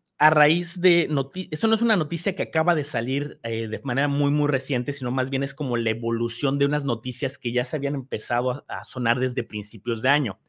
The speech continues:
De hecho, les pongo aquí una prueba de, pues, un diario a nivel nacional que decía desde enero, "Oigan, ya va, viene un tema de una reforma, ya vienen ciertas propuestas",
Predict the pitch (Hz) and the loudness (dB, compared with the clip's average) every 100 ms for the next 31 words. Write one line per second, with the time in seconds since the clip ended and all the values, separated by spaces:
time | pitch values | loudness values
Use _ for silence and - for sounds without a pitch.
0 | _ _ 110 151 110 - 120 117 135 135 | _ _ 0 2 2 0 -2 0 0 2
1 | 156 139 135 95 - - 110 117 117 117 | 4 4 4 0 -4 -12 -10 -2 0 0
2 | 107 92 101 110 110 131 131 156 _ _ | -2 -4 -8 -8 -6 0 0 0 _ _
3 | _ _ 127 123 - 143 147 139 135 151 | _ _ 2 4 6 6 6 4 4 6
4 | 156 101 - _ _ - 180 180 165 131 | 4 2 -4 _ _ 4 6 6 2 2
5 | 147 175 196 160 160 175 185 156 170 175 | 2 4 2 0 0 0 0 -2 -2 0
6 | 170 170 156 165 156 151 143 165 165 160 | 0 0 0 -2 0 -2 -2 2 4 4
7 | 131 131 151 160 160 147 143 147 - 139 | 0 -2 -2 -2 -2 -4 -4 -6 -4 -6
8 | 127 156 156 - 95 - | 2 2 2 -4 -6 -8